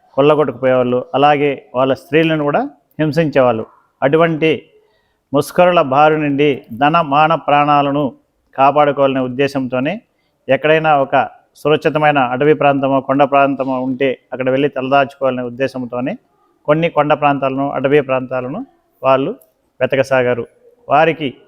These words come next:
ఈ కొండ ప్రాంతమే ఎందుకు అనువైంది అనిపించిందంటే, ఈ కొండ ప్రాంతంలో తాగడానికి సమృద్ధిగా నీరు ఉంది, ఉండడానికి గుహలున్నాయి, వారి పశువులకు గ్రాసం ఉంది. ముఖ్యంగా, ముఖ్యంగా, ఆ, ఆ, వేట జీవనాధారంగా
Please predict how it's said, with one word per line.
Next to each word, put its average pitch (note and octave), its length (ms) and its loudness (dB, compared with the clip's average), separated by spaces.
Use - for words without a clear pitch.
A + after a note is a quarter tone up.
ఈ D3+ 60 0
కొండ D#3 260 0
ప్రాంతమే D#3 600 0
ఎందుకు D3+ 340 -2
అనువైంది C#3+ 420 0
అనిపించిందంటే, B2+ 680 -8
ఈ D#3 80 0
కొండ D3+ 280 0
ప్రాంతంలో C#3+ 520 0
తాగడానికి C#3 600 0
సమృద్ధిగా C3+ 540 -4
నీరు C3+ 260 0
ఉంది, C3+ 340 -4
ఉండడానికి C3+ 600 0
గుహలున్నాయి, D3 560 0
వారి D#3+ 360 2
పశువులకు D#3 720 0
గ్రాసం C#3+ 300 2
ఉంది. D3 320 -2
ముఖ్యంగా, F3 540 0
ముఖ్యంగా, D#3+ 500 2
ఆ, C#3 140 -6
ఆ, C#3 200 -2
వేట E3 300 4
జీవనాధారంగా D#3 760 2